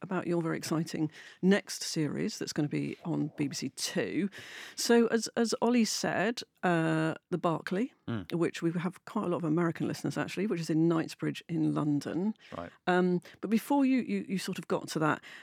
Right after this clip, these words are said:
Speaker 1: you were born in Southport.
Speaker 2: Yes.
Speaker 1: In lovely Lancashire.
Speaker 2: That's right.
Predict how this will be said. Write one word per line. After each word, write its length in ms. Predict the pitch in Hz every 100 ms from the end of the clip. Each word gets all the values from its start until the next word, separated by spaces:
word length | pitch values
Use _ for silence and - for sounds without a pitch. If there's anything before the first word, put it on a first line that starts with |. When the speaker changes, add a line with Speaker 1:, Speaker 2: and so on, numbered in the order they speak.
| - -
Speaker 1:
you 140 | 233
were 80 | 254
born 200 | 233 196
in 60 | 185
Southport. 1300 | - 269 247 - _ _ _ _ - - 131 - - _ _ -
Speaker 2:
Yes. 320 | 104 - - 175
Speaker 1:
In 160 | 170
lovely 260 | 175 - 165
Lancashire. 580 | 190 190 - - 127 127 _
Speaker 2:
That's 160 | - -
right. 220 | 107